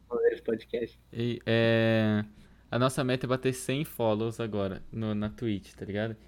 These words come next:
Speaker 2: E a gente tá com exatos noventa e sete. Então a gente precisa só de três pessoas, tá ligado? Hoje, hoje é isso, o convidado é o chat, por isso que a gente tá batendo um papão aqui com vocês. E, é, é isso.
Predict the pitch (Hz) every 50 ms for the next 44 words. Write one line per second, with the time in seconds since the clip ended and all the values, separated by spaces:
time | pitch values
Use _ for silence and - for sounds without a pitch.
0 | - - - 113 117 113 120 120 117 - 120 117 - 127 120 110 120 120 120 -
1 | - 127 123 120 120 127 127 - 147 - - - 85 - - - - - - -
2 | - - - - - - - _ - - 117 117 113 - - 127 - - 127 -
3 | 123 - - - 110 117 113 - - - 113 - - - 101 92 95 - - -
4 | - - - - - - - - - - - - - - - - - - 107 101
5 | 98 104 113 120 120 - - - - - - - - - - 147 180 214 196 208
6 | 220 214 147 - - - - - - 139 147 156 156 156 170 170 170 165 160 156
7 | 151 143 139 135 135 131 131 123 123 120 120 117 - - - - - - - -
8 | - - - - - - - - _ - - - _ _ - - - - - -
9 | - - - 131 139 131 110 - - 117 - - 131 123 131 123 139 127 131 135
10 | 127 - 127 123 127 - - - 131 127 - - 131 123 - - 117 117 117 -
11 | 113 117 117 - 113 107 - - 110 107 110 - - - 110 104 107 - - 113
12 | - - - - - - - - - - - - - - - - - - - -
13 | - - - 113 117 117 117 113 110 110 110 110 110 110 107 107 107 110 113 110
14 | - - - - - - - - 175 156 - - - - - - -